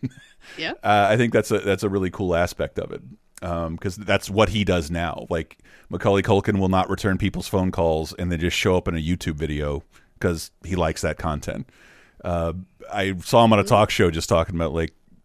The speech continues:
Speaker 1: "Yeah, I don't really work. I travel back and forth from Paris and New York." Sorry, everybody doesn't have this life, <laughs> but it's pretty great.
Speaker 2: Huh?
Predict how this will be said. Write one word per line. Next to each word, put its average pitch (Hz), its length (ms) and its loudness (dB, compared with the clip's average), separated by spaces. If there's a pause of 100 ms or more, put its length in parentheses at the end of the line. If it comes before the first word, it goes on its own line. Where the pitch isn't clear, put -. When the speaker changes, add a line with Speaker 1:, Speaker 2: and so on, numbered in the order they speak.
(340)
Speaker 1:
"Yeah, 214 240 2
I 127 100 0
don't 160 200 0
really 135 260 0
work. 117 340 0
I 120 60 -6 (300)
travel 107 320 4
back 101 180 4
and 107 100 -8
forth 101 220 0
from 101 80 -6
Paris 95 320 0
and 90 100 -4
New 90 60 -2
York." 87 340 -4 (1160)
Sorry, 208 340 8
everybody 139 360 6
doesn't 90 220 2
have 82 180 4
this 80 180 -4
life, 90 360 2
<laughs> - 60 -4
but 147 160 4 (640)
it's - 240 -6
pretty 175 220 0
great. 113 340 2
Speaker 2:
Huh? 202 320 -8